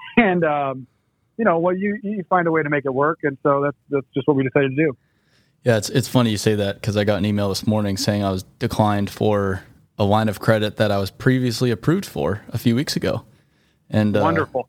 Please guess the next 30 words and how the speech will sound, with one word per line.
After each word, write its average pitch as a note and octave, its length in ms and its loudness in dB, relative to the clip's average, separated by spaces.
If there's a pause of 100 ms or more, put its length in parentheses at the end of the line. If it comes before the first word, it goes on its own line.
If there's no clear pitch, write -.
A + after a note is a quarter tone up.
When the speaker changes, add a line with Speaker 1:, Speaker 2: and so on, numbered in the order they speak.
Speaker 2:
yeah, C3 460 0
yeah. D#3 180 2
So A2+ 140 -2
that's B2+ 160 -2
gonna B2+ 100 2
be G#2+ 60 0
a G2+ 40 -2
really A#2 260 0
fun B2 200 0
conversation A#2 640 0
with - 20 2
my G#2+ 100 2
banker B2 520 0
'cause G2+ 160 -2
I A2+ 160 2
am, G2 220 -2 (180)
I'm A#2 100 0
pretty G#2+ 240 0
pissed - 260 0
off C3 200 0
about - 240 -2
that. A#2 260 0 (640)
But, C3+ 240 4
uh, A#2+ 300 0 (680)
anyway, A#2+ 480 2 (220)
financially, D3 760 0
how D3 300 0
do D#3+ 120 0
you C#3 280 0
get B2 340 -2